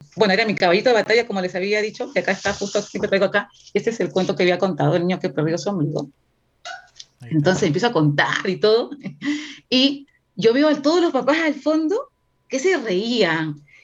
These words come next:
Speaker 1: y seguían el juego, y como, porque aquí ellos tienen que adivinar los animales, entonces, y era, eran los que más la pasaban <laughs> chancho, eran ellos.
Speaker 2: Claro.
Speaker 1: Entonces, y se reían, y entonces, eh, ahí yo descubrí,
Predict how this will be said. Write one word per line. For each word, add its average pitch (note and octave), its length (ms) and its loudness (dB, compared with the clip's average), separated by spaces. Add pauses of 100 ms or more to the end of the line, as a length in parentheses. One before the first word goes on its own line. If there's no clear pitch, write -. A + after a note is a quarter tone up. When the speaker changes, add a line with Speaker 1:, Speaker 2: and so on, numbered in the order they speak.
Speaker 1:
y E4 160 2
seguían G#3 400 2
el F#3 140 -2
juego, A3 800 0
y G3 100 -4
como, G3 320 -4
porque G3 180 -2
aquí G3 240 -4
ellos A#3+ 200 0
tienen A#3 200 -8
que A#3+ 60 -2
adivinar G3+ 340 0
los A3 140 0
animales, F#3+ 1000 0 (420)
entonces, A3+ 520 -2
y G3+ 180 0
era, D#4+ 120 4 (160)
eran D#4+ 220 2
los E4 100 2
que - 220 2
más B3+ 180 2 (100)
la G#4 140 0
pasaban D#4 380 2
<laughs> D4 260 -4 (540)
chancho, G#4 320 4 (340)
eran C4+ 260 4
ellos. F4 300 2 (160)
Speaker 2:
Claro. B2 300 -16 (540)
Speaker 1:
Entonces, C#4 640 -2 (340)
y C4+ 120 -4
se C4+ 240 4
reían, B3 800 0
y A#3+ 80 0
entonces, B3+ 640 -4
eh, F#3+ 400 -2
ahí G3+ 360 2
yo G4 80 0
descubrí, A#3 760 -2